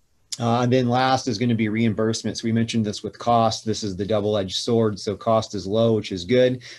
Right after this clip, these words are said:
Uh, reimbursement's low, which, which may be bad. Um, you know, I had one, uh, physician who, who I was,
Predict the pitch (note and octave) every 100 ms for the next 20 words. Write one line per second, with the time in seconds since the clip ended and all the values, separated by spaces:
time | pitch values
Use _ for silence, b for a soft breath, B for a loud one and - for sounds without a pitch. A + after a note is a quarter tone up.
0 | B - G#2+ G2+ G2 G2+ A2 G#2 A2+ A#2+
1 | A2 G2+ A2+ G#2+ G#2+ G2+ - G#2+ - G#2+
2 | G#2 G2 F#2+ G#2+ G#2+ G#2 G2+ B B _
3 | G#2+ G#2 G2+ G2+ A2 G2+ G2 G2 G#2 F#2+
4 | F#2 G2+ A2 G#2+ G#2+ F#2 G2 F#2+ F2+ -
5 | G2+ A2 - G#2+ G2+ F#2 B B B B
6 | _ C3+ A#2+ A2+ A#2+ A#2 G#2+ G#2 G#2 A2+
7 | G#2 F2